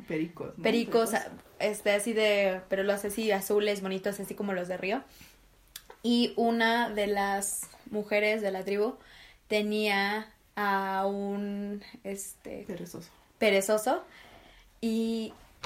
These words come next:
Speaker 2: pues, nos estaba dejando tomar fotos con él.
Speaker 1: Pero también recuerdo que nos dijeron en el barco, o sea, pueden ver un perezoso porque, pe-, perezoso,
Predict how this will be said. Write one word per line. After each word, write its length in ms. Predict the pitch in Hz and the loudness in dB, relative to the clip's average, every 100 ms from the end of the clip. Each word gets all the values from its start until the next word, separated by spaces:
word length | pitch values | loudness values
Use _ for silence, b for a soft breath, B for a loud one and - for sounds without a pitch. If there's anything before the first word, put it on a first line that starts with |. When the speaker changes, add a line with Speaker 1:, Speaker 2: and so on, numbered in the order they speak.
| - | -2
Speaker 2:
pues, 120 | 226 | 2
nos 140 | 226 | 0
estaba 320 | 226 214 220 220 | 2 4 6 4
dejando 400 | 202 208 214 208 202 | 0 -2 0 0 0
tomar 240 | 202 190 | -2 -2
fotos 280 | 196 208 - | -4 -6 -6
con 200 | 190 190 | -6 -4
él. 180 | 233 277 _ _ _ B B B | -6 -8 _ _ _ B B B
Speaker 1:
Pero 140 | 208 | 0
también 220 | 208 247 311 | 2 4 2
recuerdo 260 | 320 339 | 2 2
que 80 | 254 | 2
nos 120 | 202 | 0
dijeron 300 | 196 202 220 | 0 0 0
en 100 | 180 | 0
el 80 | 165 | 0
barco, 240 | 170 170 185 | 0 -2 -4
o 40 | |
sea, 120 | 180 | -4
pueden 300 | 170 190 214 | 0 0 2
ver 100 | 196 | 0
un 80 | 196 | 0
perezoso 340 | 175 170 170 175 | -2 -4 -6 -6
porque, 300 | 170 175 - | -8 -10 -12
pe-, 120 | - - | -14 -10
perezoso, 420 | 156 151 - 165 | -10 -10 -12 -16